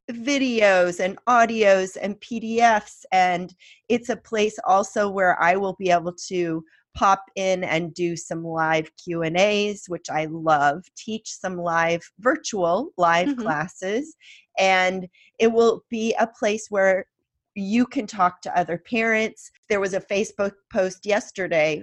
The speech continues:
Speaker 1: about a mom here in town who wanted to connect with other moms and go to the playground.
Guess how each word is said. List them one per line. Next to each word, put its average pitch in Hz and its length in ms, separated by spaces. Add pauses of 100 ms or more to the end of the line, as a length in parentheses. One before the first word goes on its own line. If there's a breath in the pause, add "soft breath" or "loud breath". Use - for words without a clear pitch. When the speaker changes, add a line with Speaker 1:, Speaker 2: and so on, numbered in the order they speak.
(140)
Speaker 1:
about 175 400 (140)
a 175 60
mom 175 320
here 190 200
in 185 140
town 185 320
who 190 140
wanted 180 260
to - 100
connect 185 380
with 196 160
other 180 220
moms 175 440
and 170 300
go 175 140
to 185 60
the 185 100
playground. 170 680